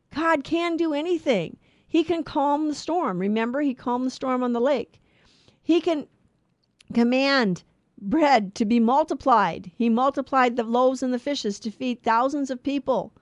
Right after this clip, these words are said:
And that was a real miracle of multiplication. <laughs> And, and then he changes bread and wine into his own body, blood, soul, and divinity.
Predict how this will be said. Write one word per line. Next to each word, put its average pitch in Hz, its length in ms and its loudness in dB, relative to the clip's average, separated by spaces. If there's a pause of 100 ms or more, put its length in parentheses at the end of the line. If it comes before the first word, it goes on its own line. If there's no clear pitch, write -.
(400)
And 208 80 -2
that 220 140 2
was 240 100 0
a 240 80 4
real 277 220 2
miracle 277 480 2
of 190 80 -2
multiplication. 233 920 -2 (140)
<laughs> 359 1120 -8 (160)
And, 262 220 -2 (240)
and 240 180 -2
then 247 140 0
he 262 160 0
changes 254 600 -6
bread 190 220 -6
and 190 160 -4
wine 196 300 -6
into 170 260 -10
his 170 140 -8
own 208 300 -8
body, 196 500 -12
blood, 170 200 -10
soul, 175 220 -10
and 170 80 -8
divinity. 175 560 -12